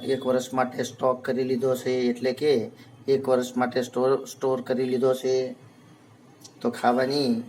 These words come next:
ખૂબ મજા આવશે મિત્રો. જો તમને મારી આ રેસીપી પસંદ આવી હોય તો લાઈક કરજો, શેર કરજો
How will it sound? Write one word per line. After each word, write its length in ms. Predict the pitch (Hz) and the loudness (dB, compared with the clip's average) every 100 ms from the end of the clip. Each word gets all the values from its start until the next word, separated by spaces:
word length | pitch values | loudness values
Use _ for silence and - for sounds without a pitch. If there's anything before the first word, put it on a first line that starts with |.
| - | -6
ખૂબ 160 | 131 | 0
મજા 320 | 123 120 135 131 | 4 4 4 4
આવશે 240 | 131 139 | 2 0
મિત્રો. 380 | 127 123 131 127 131 131 123 - - - - - | -2 -2 -2 0 0 -2 -8 -16 -20 -20 -20 -20
જો 100 | - | -8
તમને 320 | 123 127 127 127 | -2 0 2 4
મારી 340 | 123 123 127 | 4 4 4
આ 60 | 127 | 2
રેસીપી 420 | 123 123 127 131 | 2 -2 -4 -4
પસંદ 420 | 127 123 127 120 | -4 -4 0 2
આવી 180 | 127 139 | 2 2
હોય 400 | 151 143 117 110 - - - _ - | 4 4 2 -2 -12 -20 -20 _ -4
તો 100 | 123 | 0
લાઈક 340 | 117 123 123 - | 2 4 2 0
કરજો, 500 | 127 120 131 131 127 | -4 0 2 2 0
શેર 360 | - 123 131 127 | -2 0 0 0
કરજો 320 | 131 117 131 | -2 -2 0